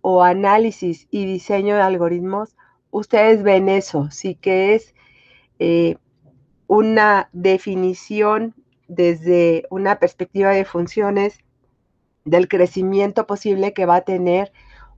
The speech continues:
un algoritmo. Entonces, bueno, eh, los algoritmos,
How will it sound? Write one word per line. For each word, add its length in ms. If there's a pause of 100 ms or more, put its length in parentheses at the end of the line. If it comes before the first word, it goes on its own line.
un 380 (120)
algoritmo. 720 (120)
Entonces, 720
bueno, 320 (1120)
eh, 380
los 340
algoritmos, 960